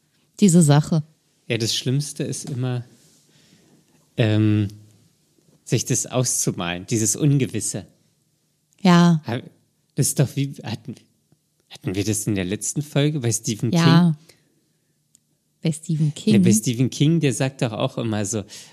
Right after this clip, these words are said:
Speaker 2: ähm, oder bei Horrorfilmen ist es ja auch oft, dass im Kopf ja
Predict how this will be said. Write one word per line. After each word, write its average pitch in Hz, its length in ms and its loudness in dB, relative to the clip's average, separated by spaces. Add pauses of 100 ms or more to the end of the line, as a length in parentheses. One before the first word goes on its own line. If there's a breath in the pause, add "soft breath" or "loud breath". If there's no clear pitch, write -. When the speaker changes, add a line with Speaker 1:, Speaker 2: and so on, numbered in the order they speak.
(460 loud breath)
Speaker 2:
ähm, 110 320 -2
oder 117 180 0
bei 104 180 0
Horrorfilmen 120 560 0
ist - 180 -8
es 110 160 -8
ja 110 140 -6
auch 107 160 -10
oft, - 320 -16 (300 soft breath)
dass - 320 -4 (380)
im 127 220 0
Kopf - 420 -4
ja 101 220 -2